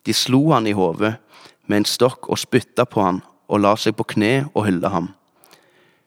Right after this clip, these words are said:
Da de hadde hånt ham, tok de purpurkappen av ham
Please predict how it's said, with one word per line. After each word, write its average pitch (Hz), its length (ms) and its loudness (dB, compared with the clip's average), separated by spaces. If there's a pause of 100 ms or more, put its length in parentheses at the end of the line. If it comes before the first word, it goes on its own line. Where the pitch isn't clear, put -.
(360)
Da 104 80 4
de 113 80 4
hadde 117 300 2
hånt 147 340 2
ham, 175 140 0 (340)
tok 123 240 0
de 127 80 -4
purpurkappen 127 720 0
av 101 240 2
ham 98 160 0